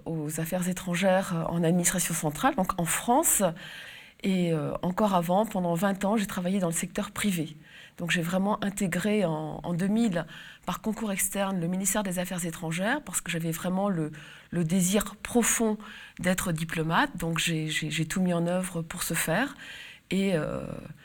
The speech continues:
j'ai eu mon premier poste à l'étranger en deux mille huit en étant affectée à l'ambassade de France au Bénin.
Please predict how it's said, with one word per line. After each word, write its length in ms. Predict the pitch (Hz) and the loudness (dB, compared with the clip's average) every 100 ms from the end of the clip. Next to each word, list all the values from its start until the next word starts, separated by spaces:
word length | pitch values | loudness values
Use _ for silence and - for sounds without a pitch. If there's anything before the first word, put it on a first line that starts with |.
| - - - - - | -20 -20 -20 -20 -6
j'ai 180 | - 160 | 0 4
eu 60 | |
mon 140 | 185 160 | 4 2
premier 320 | - 220 196 | 2 2 4
poste 300 | 196 208 - | 2 0 2
à 20 | |
l'étranger 640 | 175 175 - 170 165 196 208 | 0 0 -2 2 2 2 2
en 120 | 156 | 2
deux 140 | 165 | 0
mille 240 | 190 175 165 | 0 0 0
huit 260 | 208 208 | 0 0
en 80 | 170 | -2
étant 240 | 165 165 | -2 -2
affectée 360 | 180 165 175 208 | -4 -2 -4 -2
à 20 | |
l'ambassade 380 | 196 175 170 175 | -2 -2 -2 -4
de 80 | 165 | -4
France 340 | 170 214 - | -4 -6 -4
au 40 | 165 | -2
Bénin. 320 | 175 165 | 0 -2